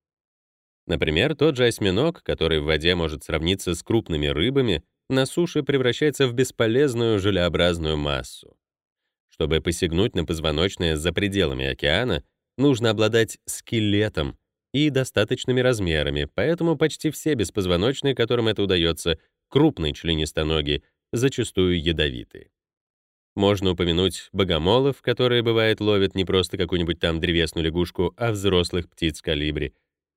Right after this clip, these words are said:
и скалопендр, дальних родственников насекомых, хищных многоножек, некоторые из которых охотятся аж на летучих мышей. Однако самая насыщенная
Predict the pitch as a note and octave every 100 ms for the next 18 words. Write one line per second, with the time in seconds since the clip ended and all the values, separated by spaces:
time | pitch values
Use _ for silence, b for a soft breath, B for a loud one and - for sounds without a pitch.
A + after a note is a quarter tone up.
0 | _ - F2 C#3+ E3 - - D#3+ F3 A#2
1 | F2+ F2 E2 E2 _ _ - F#2 E2 D2
2 | D2+ - F2+ D#2 - D#2 E2+ E2 E2+ -
3 | D#2+ A2 D#2 - _ - C#3 - G#2+ -
4 | G#2 G2+ A2+ B2 D#2 C#2+ _ F#2 D#2+ -
5 | E2 D#2+ - E2+ C3+ D#3 C3 - C3 A#2
6 | - A#2 - A#2+ - A#2 A2+ A2 - G2
7 | F2 G2 - G#2 - C2 G1+ _ _ _
8 | _ _ _ _ _ - D2+ D2 E2+ C3+
9 | - F3+ - D#3+ D3+ C3 A#2+ - A2+ -
10 | A#2+ G2+ F#2